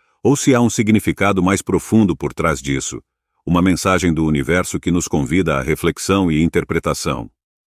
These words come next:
Os presságios são eventos marcados pela persistência de um ser que age de forma distinta dos demais da sua espécie,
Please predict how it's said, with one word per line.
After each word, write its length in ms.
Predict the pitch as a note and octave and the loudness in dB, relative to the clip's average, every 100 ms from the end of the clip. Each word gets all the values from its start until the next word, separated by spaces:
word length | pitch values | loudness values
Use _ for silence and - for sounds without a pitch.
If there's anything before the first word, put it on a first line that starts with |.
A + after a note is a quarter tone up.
| _ _ _ _ | _ _ _ _
Os 160 | F#2+ - | -2 2
presságios 600 | G#2 - A#2 A#2+ F#2 D#2+ | 0 2 0 2 0 0
são 200 | F#2+ D#2+ | 0 2
eventos 400 | C#2+ F2+ E2 D#2 | 2 0 -2 -2
marcados 560 | D2 - F2 D2+ C#2+ | -2 0 -2 0 -2
pela 200 | E2 D2 | -2 -4
persistência 720 | - F#2+ - D2 - F2+ - | 0 0 0 -4 0 0 0
de 120 | C#2 C#2 | -4 -4
um 80 | |
ser 280 | C2 - F#2 | -4 -2 -2
que 200 | - E2 | 0 0
age 280 | D#2 F2 D2 | 2 0 -2
de 120 | C2 | -6
forma 340 | - E2 D#2+ D2 | -4 -2 0 -2
distinta 540 | D#2 - - A2 E2 | -4 -4 0 2 0
dos 160 | C#2 C#2 | -4 -4
demais 420 | C#2 C2 E2+ D#2 | -2 0 -2 -2
da 140 | C2+ | -4
sua 180 | - D2 | -4 -4
espécie, 540 | C2+ E2+ D#2+ - C2 | -2 -2 -2 -2 -10